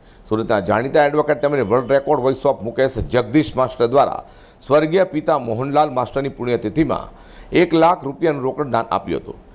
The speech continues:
તો તેમના મિત્રની પત્ની ગંગા સ્વરૂપ રંજનબેન નરેનચંદ્ર દલાલે પણ સ્વર્ગીય પતિની પુણ્ય સ્મૃતિ હેઠળ અગિયાર હજાર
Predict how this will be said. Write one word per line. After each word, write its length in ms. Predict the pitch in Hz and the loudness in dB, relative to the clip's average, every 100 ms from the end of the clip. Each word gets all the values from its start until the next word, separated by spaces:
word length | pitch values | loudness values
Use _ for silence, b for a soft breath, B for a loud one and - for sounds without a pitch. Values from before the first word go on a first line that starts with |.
| - | -6
તો 80 | 87 | -2
તેમના 280 | 110 107 98 | 0 2 0
મિત્રની 380 | 107 117 117 110 | 0 0 0 -2
પત્ની 360 | 95 - 113 | -4 -2 -2
ગંગા 320 | 95 107 123 | 2 2 4
સ્વરૂપ 320 | 139 139 139 107 | 2 2 0 -2
રંજનબેન 540 | 107 120 143 147 160 | -2 0 0 0 0
નરેનચંદ્ર 640 | 131 127 139 135 139 139 | 0 0 0 0 0 0
દલાલે 380 | 110 107 120 165 | 2 2 4 2
પણ 260 | 165 87 80 b b b | 0 -6 -8 b b b
સ્વર્ગીય 360 | 147 160 160 180 | 2 2 4 2
પતિની 380 | 180 143 156 156 | 2 -2 -2 -2
પુણ્ય 260 | 135 135 | -4 -4
સ્મૃતિ 360 | 127 123 110 98 | -4 -6 -4 -2
હેઠળ 340 | 123 110 92 104 B B | 0 0 0 -4 B B
અગિયાર 340 | 127 139 165 147 | -4 4 4 6
હજાર 280 | 147 160 | 4 2